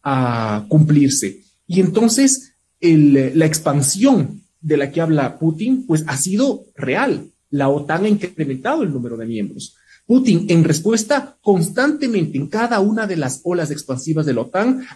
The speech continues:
ha expresado su queja y su rechazo y oposición a esta expansión, y llega al punto quizás más, al clímax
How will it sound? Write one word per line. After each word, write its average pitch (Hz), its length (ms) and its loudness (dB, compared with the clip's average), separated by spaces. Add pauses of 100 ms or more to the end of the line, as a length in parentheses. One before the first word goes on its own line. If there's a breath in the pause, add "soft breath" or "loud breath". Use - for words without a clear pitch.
(120)
ha 170 120 -2
expresado 180 580 -2
su - 300 -2
queja - 420 -6 (160)
y 170 80 -4
su 165 260 0
rechazo 202 640 0
y 202 280 2
oposición 202 840 0
a - 20 0
esta 160 140 -8
expansión, 147 680 -2 (480 loud breath)
y 247 400 2
llega 175 400 4
al 147 240 0
punto 175 400 0
quizás 156 500 -4
más, 147 920 0
al 135 180 -4
clímax 208 760 0